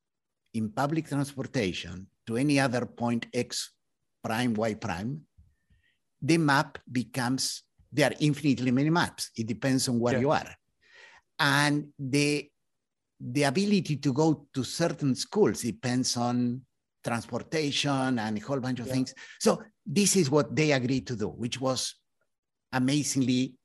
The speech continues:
Speaker 1: surprising to me. At the same level,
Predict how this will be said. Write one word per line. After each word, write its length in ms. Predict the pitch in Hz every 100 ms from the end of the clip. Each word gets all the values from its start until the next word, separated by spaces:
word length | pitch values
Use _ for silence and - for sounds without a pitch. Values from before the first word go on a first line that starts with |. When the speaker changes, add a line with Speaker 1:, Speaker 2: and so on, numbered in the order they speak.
| _ _ _ _ _ _ -
Speaker 1:
surprising 800 | - 113 - _ 117 104 - 80
to 140 | -
me. 180 | 80 - - - - - - - - - -
At 140 | 147 160
the 100 | 180
same 320 | 214 226 202
level, 340 | 196 165 90